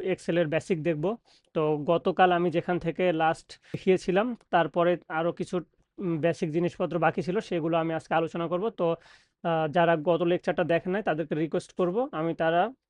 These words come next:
আগে গত লেকচারটা দেখে আসেন, যেটাকে আসলে এক নাম্বার ভিডিও আমার, ওকে? সেখানে আমি, আহ, Excel-এর একদম বেসিক থেকে অনেক কিছু, আহ, বলেছিলাম। তো আজকে আমি, আমরা আরও কিছু বেসিক জিনিসপত্র দেখব, ওকে? তো আমরা সরাসরি চলে যাই। তো আরেকটা জিনিস আমি উল্লেখ করে নিই, সেটা হচ্ছে গত, আহ, যে লেকচারটা ছিল, সেটা আমি,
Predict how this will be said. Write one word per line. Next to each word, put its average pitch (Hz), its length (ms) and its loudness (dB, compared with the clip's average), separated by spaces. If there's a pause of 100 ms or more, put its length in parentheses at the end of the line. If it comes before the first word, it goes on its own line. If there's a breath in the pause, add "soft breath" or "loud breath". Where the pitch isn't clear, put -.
(260)
আগে 160 320 0
গত 165 200 0
লেকচারটা 170 400 0
দেখে 175 220 2
আসেন, 151 300 -2
যেটাকে 170 460 -2 (180)
আসলে 170 360 -2
এক 185 200 0
নাম্বার 170 240 2
ভিডিও 156 260 -2
আমার, 151 200 -2
ওকে? 170 200 -4 (180)
সেখানে 170 280 -4
আমি, 170 140 -2 (240)
আহ, 165 120 -4 (100)
Excel-এর 170 340 0
একদম 160 360 0
বেসিক 160 360 0
থেকে 175 200 -4
অনেক 160 260 0
কিছু, - 300 -2 (420 soft breath)
আহ, 156 120 2
বলেছিলাম। 147 560 2 (280)
তো 175 80 2
আজকে 165 320 2
আমি, 196 180 2
আমরা 180 340 2
আরও 170 260 2
কিছু 170 200 -6
বেসিক 170 260 0
জিনিসপত্র 175 480 0
দেখব, 170 340 0 (320)
ওকে? 202 240 0 (260)
তো 180 80 2
আমরা 170 140 2
সরাসরি 175 400 -2
চলে 180 180 0
যাই। 214 160 0
তো 180 140 2
আরেকটা 175 340 2
জিনিস 185 200 -2
আমি 185 120 0
উল্লেখ 185 220 0
করে 190 160 0
নিই, 226 120 0
সেটা 175 240 -2
হচ্ছে 170 220 -4
গত, 165 240 -2
আহ, 175 420 -2
যে 170 180 -2
লেকচারটা 170 380 -4
ছিল, 190 180 -6
সেটা 165 280 -2
আমি, 170 200 0